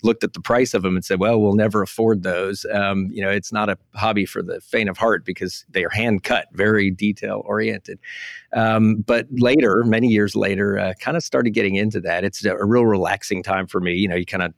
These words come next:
turn your brain off a little, or oftentimes even turn your brain on and kinda do that background processing while you're, while you're sitting pulling something like that together. And it's fun family time as well. Um, I have a daughter in particular who,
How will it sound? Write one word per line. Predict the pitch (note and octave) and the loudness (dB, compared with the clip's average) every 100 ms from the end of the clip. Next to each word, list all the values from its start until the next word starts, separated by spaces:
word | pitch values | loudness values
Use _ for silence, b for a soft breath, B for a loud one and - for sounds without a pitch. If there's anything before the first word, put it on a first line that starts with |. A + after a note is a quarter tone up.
| - | -6
turn | A2+ G#2+ | 0 2
your | |
brain | F#2 G2 G2 | 2 2 2
off | G#2 - | 0 0
a | |
little, | A2 C3 | 2 2
or | F#2 | 2
oftentimes | G#2 A#2 A2+ G#2+ F#2+ | 2 -2 -6 -4 0
even | G#2+ G#2 G#2+ | 0 2 -2
turn | - A#2+ | 0 0
your | A2+ | 2
brain | A2 A#2 | 0 -2
on | - A#2+ C3 D#2+ E2 | 0 0 0 -4 -8
and | E2+ | -16
kinda | - G2 | -10 -8
do | F2+ G2 | -6 -2
that | G2 F#2 - | -2 -2 -4
background | F#2+ A2 - G2+ F#2+ | -6 -4 -4 -4 -4
processing | - G2 - A2+ - G#2+ G2+ | -4 -4 -2 -8 -10 -18 -14
while | G2+ G#2 | -12 -12
you're, | G#2 G2+ B B B - | -14 -16 B B B -2
while | A2+ | 2
you're | G#2 | 2
sitting | F#2+ - G#2+ G2+ | 0 0 0 -2
pulling | - G#2+ G2+ G2+ | -2 0 0 -2
something | G#2+ F#2+ G2 | -4 -4 -6
like | F#2 F2+ - | -4 -6 -8
that | F2 | -12
together. | - F#2 F#2 F#2 | -8 -4 -2 -2
And | F#2 | -2
it's | - | -2
fun | A#2 G#2+ | 0 0
family | G2+ F#2+ F#2 | 0 0 -2
time | F2+ F2+ E2+ F2 | -2 -8 -8 -10
as | F#2 | -4
well. | F2+ F#2 F#2 F2+ | -2 0 -2 -2
Um, | F2+ E2+ E2 | -6 -6 -8
I | F2+ | -8
have | F2+ | -8
a | |
daughter | F2+ F#2 F2+ F2 | -4 -2 0 -2
in | F2+ | -4
particular | - F#2 - - F2 | -8 -10 -10 -8 -6
who, | F2 | -6